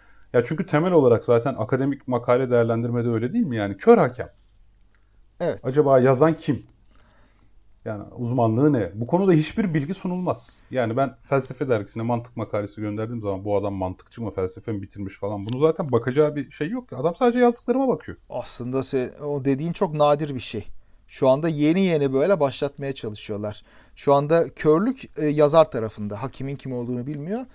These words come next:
Speaker 2: Hakemler yazarı biliyor.
Speaker 1: Biliyor mu?
Speaker 2: Çoğunlukla öyle hala. Yani,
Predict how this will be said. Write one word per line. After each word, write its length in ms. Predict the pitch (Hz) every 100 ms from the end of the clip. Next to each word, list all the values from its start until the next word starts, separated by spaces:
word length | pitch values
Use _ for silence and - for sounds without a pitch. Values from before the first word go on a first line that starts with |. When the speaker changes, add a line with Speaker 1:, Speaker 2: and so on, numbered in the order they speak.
| _ -
Speaker 2:
Hakemler 540 | 156 - 151 151 156
yazarı 400 | 135 127 120 120
biliyor. 260 | 117 101 92 - _ _ _ - _ - - - 117
Speaker 1:
Biliyor 220 | 110 165
mu? 200 | 165 -
Speaker 2:
Çoğunlukla 480 | - 135 135 151 131
öyle 220 | 120 101
hala. 360 | 104 110 107 113
Yani, 300 | 120 113